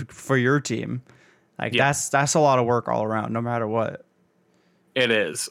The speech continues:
Speaker 2: Well, and you have eight people as your, like, main cast, but then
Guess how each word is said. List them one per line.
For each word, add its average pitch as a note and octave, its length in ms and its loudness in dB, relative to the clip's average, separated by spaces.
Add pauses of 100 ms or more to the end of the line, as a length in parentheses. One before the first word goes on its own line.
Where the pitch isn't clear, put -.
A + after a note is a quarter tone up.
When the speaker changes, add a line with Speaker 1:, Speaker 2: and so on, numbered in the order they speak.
Speaker 2:
Well, F3+ 260 6
and E3+ 260 2
you D3+ 100 6
have F3 240 4 (120)
eight C#3+ 320 0
people A#2+ 600 0 (240)
as A2+ 300 2
your, A2 140 2
like, G#2 240 0
main G#2 340 -4
cast, A2 640 0
but A#2+ 200 -2
then G#2+ 500 -2